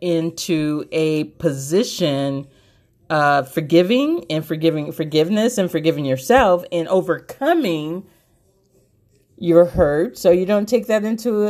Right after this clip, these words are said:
another relationship. And it's important, you need to listen to, if you go to Chapel of Change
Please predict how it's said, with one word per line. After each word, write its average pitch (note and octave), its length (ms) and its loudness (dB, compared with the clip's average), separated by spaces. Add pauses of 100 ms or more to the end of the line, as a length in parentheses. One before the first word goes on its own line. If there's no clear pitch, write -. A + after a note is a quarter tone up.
(100)
another G#3 320 0
relationship. G#3 920 -6 (640)
And - 1400 -8
it's A#3 140 0
important, A#3 880 2 (1120)
you - 320 -10
need D#4 220 0
to G4 140 2
listen G#3 480 2
to, F3 240 2
if E3+ 120 0
you F3+ 80 -6
go G3+ 300 0
to E3+ 880 2 (680)
Chapel G3+ 440 0
of G#3+ 160 -2
Change C#3+ 840 -6